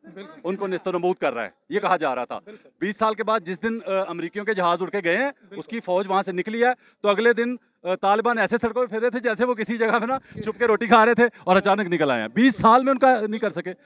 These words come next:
Speaker 2: मतलब, फिर, अ, उनको जिंदाबाद कहना चाहिए ना।
Speaker 1: बिल्कुल, एक तो ये है कि अल्लाह ताला भी अपनी कुदरतें दिखाते हैं ना,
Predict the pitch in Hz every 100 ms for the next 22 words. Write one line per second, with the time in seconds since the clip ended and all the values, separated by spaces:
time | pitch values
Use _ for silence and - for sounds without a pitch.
0 | _ - 220 247 240 247 214 202 190 196
1 | 214 180 208 214 208 214 240 165 131 -
2 | - 233 247 175 196 254 285 285 269 262
3 | 254 262 226 233 220 226 240 233 233 226
4 | 220 214 220 208 202 190 170 - 180 165
5 | 147 180